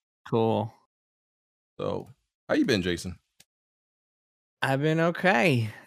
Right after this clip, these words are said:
Speaker 2: Mm.
Speaker 1: Uh, about to launch a book, so that's exciting.
Speaker 2: Yeah, we gonna talk about that, and, uh, hope you've
Speaker 1: Y-,
Speaker 2: been staying out of
Speaker 1: yeah.
Speaker 2: trouble on, on Twitter lately.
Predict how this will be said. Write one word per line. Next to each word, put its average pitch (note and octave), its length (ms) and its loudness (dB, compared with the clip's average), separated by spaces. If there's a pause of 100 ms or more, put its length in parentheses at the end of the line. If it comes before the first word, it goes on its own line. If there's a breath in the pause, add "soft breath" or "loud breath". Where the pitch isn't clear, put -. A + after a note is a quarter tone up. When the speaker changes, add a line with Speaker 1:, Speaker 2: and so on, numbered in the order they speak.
(120)
Speaker 2:
Mm. C3 40 2 (540)
Speaker 1:
Uh, - 80 -2
about C3+ 300 2
to C#3+ 120 4
launch C#3 320 4
a C3+ 60 4
book, C#3+ 380 6
so A#2 180 0
that's B2 260 4
exciting. G#2+ 600 -2 (340 soft breath)
Speaker 2:
Yeah, A#2 300 0
we A2 140 0
gonna A2+ 120 0
talk B2 220 -2
about D2 300 -4
that, D2+ 200 -6
and, G#2 120 -12
uh, F#2+ 40 -10 (180)
hope A#2+ 260 -6
you've B2 80 -4
Speaker 1:
Y-, A2 60 2
Speaker 2:
been G2+ 100 2
staying G2+ 260 4
out F#2 40 6
of F2+ 60 4
Speaker 1:
yeah. D3+ 140 6
Speaker 2:
trouble G2 320 4
on, F2 140 2
on F2 240 -4
Twitter G#2 280 2
lately. D#2+ 380 -6